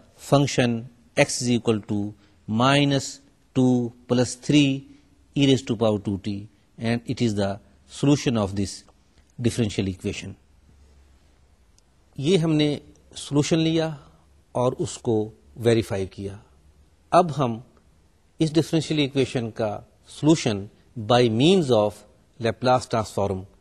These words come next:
معلوم کریں گے۔ سب سے پہلے اس ایکویشن کو ٹرانسفارم کریں گے in terms of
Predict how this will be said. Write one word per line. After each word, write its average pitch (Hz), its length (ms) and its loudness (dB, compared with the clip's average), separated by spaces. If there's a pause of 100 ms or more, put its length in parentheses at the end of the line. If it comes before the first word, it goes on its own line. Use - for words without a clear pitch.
(260)
معلوم 104 300 0
کریں 92 260 -6
گے۔ 98 100 -14 (2000)
سب 180 140 2
سے 202 120 8 (100)
پہلے 123 340 4 (640)
اس - 160 0
ایکویشن 139 600 0
کو 113 100 0 (400)
ٹرانسفارم 139 640 4
کریں 117 260 2
گے 98 140 0 (1200)
in 123 140 0 (460)
terms 135 300 4
of 107 80 -2